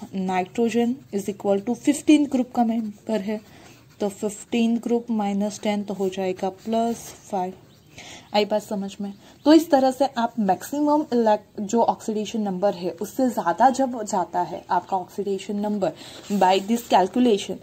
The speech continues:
तो आप उसमें peroxide linkage directly assume कर सकते हो। सबसे best वे है, आप उसका structure draw कर लो। ओके, अगर आपको structure नहीं आता है तो you can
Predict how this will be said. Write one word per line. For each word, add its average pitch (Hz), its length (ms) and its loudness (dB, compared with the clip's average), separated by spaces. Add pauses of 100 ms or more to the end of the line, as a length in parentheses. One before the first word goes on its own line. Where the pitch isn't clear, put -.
(240)
तो 254 60 8
आप 254 260 4
उसमें 220 300 -4
peroxide 240 560 2
linkage 196 460 -4
directly 175 560 -2
assume 190 420 -2
कर 170 120 -4
सकते 170 340 -10
हो। 156 240 -8 (280)
सबसे 285 280 4
best 269 320 0
वे 262 100 2
है, 269 240 0
आप 294 180 0
उसका 208 220 -2
structure 196 400 -4
draw 220 200 0
कर 220 180 0
लो। 208 180 -6 (760)
ओके, 214 300 -2 (300)
अगर 208 200 4
आपको 240 220 -2
structure 202 400 -6
नहीं 175 360 2
आता 233 340 6
है 240 260 0
तो 233 200 0
you 202 200 0 (100)
can 196 100 -2